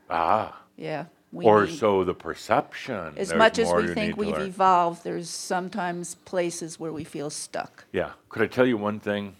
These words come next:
Speaker 1: all of you? You have nothing more to learn. Nothing, nothing, nothing. And that's, uh, also that addictive tendency of the mind. There's more to learn, whether it's about, uh, science, math, spirituality, or anything else.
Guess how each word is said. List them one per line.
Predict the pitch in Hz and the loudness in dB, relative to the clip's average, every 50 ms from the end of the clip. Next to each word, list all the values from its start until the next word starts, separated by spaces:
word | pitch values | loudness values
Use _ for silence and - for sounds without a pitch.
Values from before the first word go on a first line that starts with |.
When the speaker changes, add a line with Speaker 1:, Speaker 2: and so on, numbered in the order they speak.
| _ - | _ 0
Speaker 1:
all | 95 95 98 101 | 2 4 4 4
of | 101 92 98 | 2 -2 -4
you? | 101 98 92 92 _ _ _ _ _ _ _ - | -8 -8 -10 -12 _ _ _ _ _ _ _ -2
You | 117 135 | 2 2
have | 104 78 76 | 2 2 0
nothing | 78 78 78 80 82 76 - - - 76 67 67 | -6 -10 -6 -2 -2 -2 -2 -4 -14 -16 -16 -16
more | 69 71 73 71 | -14 -12 -10 -10
to | 65 67 | -10 -8
learn. | 67 76 85 85 73 69 _ _ _ _ _ _ _ _ _ _ _ _ - | -6 -4 -4 -4 -6 -8 _ _ _ _ _ _ _ _ _ _ _ _ -16
Nothing, | 95 101 101 104 - - - - - - - - - 76 85 90 | -14 -12 -10 -8 -6 -6 -6 -8 -12 -18 -20 -20 -20 -18 -8 -2
nothing, | 95 104 107 107 104 - 110 110 104 98 87 | 0 2 2 2 0 -4 -8 -8 -8 -6 -4
nothing. | 87 85 78 71 - - 78 76 76 78 | -4 -4 -4 -6 -8 -14 -16 -14 -14 -12
And | 90 87 82 85 85 | -10 -10 -8 -4 -2
that's, | 87 87 85 - - 90 | -2 -2 -4 -4 -4 -2
uh, | 87 85 80 - - - - - - - | 0 0 0 -2 -8 -20 -20 -20 -6 2
also | - 123 123 - - 101 | 4 4 4 4 0 -4
that | 82 87 85 | -2 -2 -2
addictive | 78 76 73 - 98 98 - - - 92 82 - - | -2 -4 -6 -4 -4 -4 -4 -4 -4 -4 -4 -6 -12
tendency | - - - 117 101 95 87 82 - - 90 | -16 -12 -10 -8 -8 -8 -10 -10 -8 -8 -8
of | 78 71 | -6 -6
the | 73 | -6
mind. | 82 87 90 82 69 | -4 -4 -4 -4 -6
There's | - 71 71 - - | -10 -12 -12 -12 -10
more | 80 92 117 131 | -8 -6 -4 -4
to | 127 123 | -4 -2
learn, | 127 135 131 123 101 82 73 - _ - - - - - _ _ | -2 -2 -2 -2 -4 -6 -10 -14 _ -20 -20 -20 -20 -20 _ _
whether | - 87 87 95 90 | -8 -6 -2 -2 -2
it's | 82 - - | -2 -4 -6
about, | 85 76 85 87 87 85 80 - - | -2 2 4 6 4 4 0 -4 -6
uh, | 87 80 78 80 78 73 67 67 | -4 -2 -2 -2 -4 -6 -10 -16
science, | - - - 98 98 101 101 95 - - | -10 -6 -4 -2 -2 -2 -4 -6 -8 -6
math, | 92 92 92 95 95 - | -4 -2 -2 -2 -2 -6
spirituality, | - - _ - 98 98 92 - - 95 90 92 95 95 90 92 92 87 | -10 -14 _ -4 -2 -2 -2 -2 0 2 4 4 4 2 2 0 -2 -2
or | 90 | -2
anything | 92 92 98 90 - 95 | -2 -2 -4 -6 -6 -6
else. | 95 92 87 - - | -4 -4 -4 -4 -6